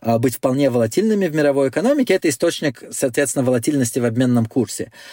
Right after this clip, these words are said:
С другой стороны, финансовый рынок налагает дисциплину.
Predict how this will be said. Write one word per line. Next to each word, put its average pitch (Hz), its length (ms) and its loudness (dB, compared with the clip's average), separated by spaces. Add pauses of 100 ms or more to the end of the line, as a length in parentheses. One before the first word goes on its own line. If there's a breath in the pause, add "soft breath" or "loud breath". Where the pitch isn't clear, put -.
(140 loud breath)
С 120 60 -2
другой 180 240 4
стороны, 180 420 0
финансовый 160 420 0
рынок 156 240 -2
налагает 139 400 2
дисциплину. 123 720 -2